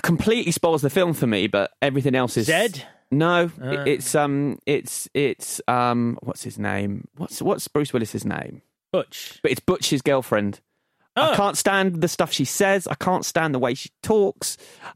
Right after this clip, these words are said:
Speaker 1: Um, not her accent, just the, the whine, the, the whiny performance she gives.
Speaker 2: Mm.
Speaker 1: And I just wish that scene was just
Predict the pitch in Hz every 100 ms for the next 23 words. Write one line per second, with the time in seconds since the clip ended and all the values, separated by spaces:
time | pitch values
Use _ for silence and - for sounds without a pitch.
0 | - 127 123 120 120 185 175 190 190 -
1 | 160 - 147 135 131 127 156 165 156 131
2 | 131 139 135 160 151 139 - 156 135 -
3 | 117 113 104 - - 131 131 131 127 -
4 | - - - 143 143 143 147 156 - 143
5 | - 165 139 113 107 107